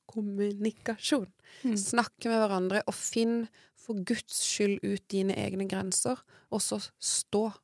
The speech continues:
Speaker 1: på grensene dine. Fordi i åpne forhold så er det også, finnes det også utroskap, sant?
Speaker 2: Mm. Ja, ja.
Speaker 1: Eh, å være så tydelig som overhodet mulig på alle grenser.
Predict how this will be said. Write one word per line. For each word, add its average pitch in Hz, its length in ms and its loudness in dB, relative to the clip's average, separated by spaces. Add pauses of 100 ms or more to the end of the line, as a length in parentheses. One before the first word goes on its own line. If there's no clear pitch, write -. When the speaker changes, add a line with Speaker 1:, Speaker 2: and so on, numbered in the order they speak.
(100)
Speaker 1:
på 202 100 2
grensene 196 360 0
dine. 320 180 -4 (920)
Fordi 226 320 2 (100)
i 214 160 0
åpne 196 320 2
forhold 196 320 2
så - 100 -4
er 196 200 0
det - 40 2
også, - 380 -4
finnes 202 300 0
det 226 80 0
også 226 180 2
utroskap, - 400 -6
sant? - 400 -6
Speaker 2:
Mm. 208 220 2 (220)
Ja, 240 120 -2
ja. 220 140 -2 (640)
Speaker 1:
Eh, 226 240 2
å 220 160 4
være 202 500 4 (800)
så 233 120 0 (100)
tydelig 208 720 0
som 202 140 0
overhodet 190 420 2
mulig 180 240 2
på - 140 -4
alle 190 420 8
grenser. 185 460 0